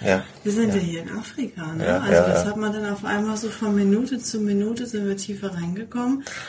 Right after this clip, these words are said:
Speaker 2: Das war schon eine andere Welt, das war
Speaker 1: Ja.
Speaker 2: nicht mehr europäisch.
Speaker 1: Ja, ja,
Speaker 2: Irgendwie.
Speaker 1: irgendwie nicht mehr, nein, vom, vom Ganzen her. Ja,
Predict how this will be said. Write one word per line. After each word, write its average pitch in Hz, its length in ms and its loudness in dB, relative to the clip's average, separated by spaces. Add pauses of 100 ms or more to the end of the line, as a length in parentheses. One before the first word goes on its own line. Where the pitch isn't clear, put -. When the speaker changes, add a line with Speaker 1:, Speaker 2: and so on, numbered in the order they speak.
(160)
Speaker 2:
Das 196 140 -6
war 175 80 -2
schon 262 240 2
eine 202 80 0
andere 160 280 -4
Welt, 151 240 -4
das - 160 -8
war - 60 0
Speaker 1:
Ja. 98 180 6
Speaker 2:
nicht 90 120 4
mehr 208 100 2
europäisch. - 840 -6 (120)
Speaker 1:
Ja, 98 380 4 (120)
ja, 113 140 2
Speaker 2:
Irgendwie. 165 520 2
Speaker 1:
irgendwie 110 340 -2
nicht 92 260 -2
mehr, 82 100 2
nein, 85 240 2
vom, 82 280 -4
vom 87 200 -6
Ganzen 85 380 2
her. 76 160 2 (560)
Ja, - 320 -6